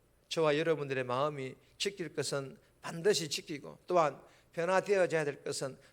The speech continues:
반드시 변화되어져서 하나님께 주시는 복 받아 누릴 수 있기를 주님의 이름으로 축복합니다. 네 번째 주시는 복, 어, 교훈입니다. 점점 변화되어 가는 복, 점점 변화되어 가는 복,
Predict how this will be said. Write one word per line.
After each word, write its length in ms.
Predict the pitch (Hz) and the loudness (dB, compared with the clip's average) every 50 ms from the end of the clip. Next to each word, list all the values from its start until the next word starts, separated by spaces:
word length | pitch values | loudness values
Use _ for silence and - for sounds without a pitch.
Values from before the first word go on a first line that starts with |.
| _ | _
반드시 440 | - 147 156 165 196 196 - 165 151 | -4 -4 -2 0 0 0 -2 -2 -2
변화되어져서 920 | - 160 160 170 170 160 131 185 175 156 127 131 127 - - 135 135 - - _ _ _ _ _ | -2 -2 0 0 0 0 0 0 0 0 -2 -2 -6 -6 -6 -8 -10 -10 -16 _ _ _ _ _
하나님께 480 | - 180 165 160 156 151 143 131 - 143 | -6 -4 -2 -2 -2 -4 -4 -8 -10 -8
주시는 400 | 139 135 - 160 143 135 131 120 | -6 -4 -4 -4 -4 -6 -6 -4
복 280 | - 147 135 - - - _ _ _ _ _ _ | -4 -4 -4 -4 -10 -20 _ _ _ _ _ _
받아 240 | - - 180 170 165 | -6 -4 2 2 2
누릴 280 | 147 147 147 147 147 131 | 2 2 -4 -4 -4 -4
수 120 | - 143 | -4 -6
있기를 440 | 131 131 - 143 131 131 123 - - - _ _ _ | -8 -8 -8 -6 -6 -6 -6 -8 -12 -18 _ _ _
주님의 300 | - - 156 151 139 139 | -8 -8 -6 -2 -2 -2
이름으로 500 | 135 131 127 123 120 123 127 123 - - - | -2 -2 -2 -4 -2 -4 -4 -4 -6 -10 -8
축복합니다. 880 | - - 143 - 143 123 - 131 117 120 120 127 131 135 131 135 - - - - - - - - _ - | -8 -8 -6 -6 -8 -6 -6 -8 -10 -10 -10 -8 -6 -6 -6 -6 -8 -12 -18 -20 -20 -20 -20 -20 _ -4
네 200 | - 143 151 156 | 4 6 6 6
번째 240 | 160 202 202 180 170 | 6 2 0 0 -4
주시는 380 | 147 139 - 160 139 139 131 | -4 -4 -4 -4 -6 -8 -8
복, 240 | 123 143 - - _ - | -10 -12 -12 -12 _ -18
어, 100 | 123 123 - | -18 -18 -10
교훈입니다. 760 | - 151 143 147 151 139 131 123 120 120 120 139 135 143 - - _ _ _ _ _ - | -2 0 0 0 0 -2 -6 -8 -8 -8 -6 -6 -6 -6 -10 -14 _ _ _ _ _ -14
점점 720 | - - 131 127 131 127 117 143 147 160 165 190 - - _ _ - | -8 -8 -6 -6 -6 -2 0 0 0 0 -4 -10 -16 -20 _ _ -6
변화되어 560 | - 143 143 151 151 139 143 151 143 135 131 | -4 -2 0 0 -2 0 0 0 0 0 0
가는 540 | 120 127 120 120 120 123 135 143 143 151 147 _ | -2 -4 -6 -6 -6 -8 -10 -12 -16 -18 -16 _
복, 400 | - 131 123 117 - - - - _ _ _ _ _ | -2 -2 -2 -2 -4 -10 -18 -20 _ _ _ _ _
점점 640 | - - 156 151 156 156 143 165 170 180 180 180 - - _ | -4 -2 -2 -2 -2 -6 -2 -2 -2 -2 -4 -8 -14 -16 _
변화되어 540 | - 160 160 170 170 170 151 180 170 156 143 | -8 -6 -4 -4 -6 -4 -2 -2 -2 -2 -2
가는 360 | 127 131 127 131 123 123 120 - | -4 -6 -6 -6 -8 -10 -12 -8
복, 340 | - 139 127 - - - | -6 -6 -6 -6 -10 -20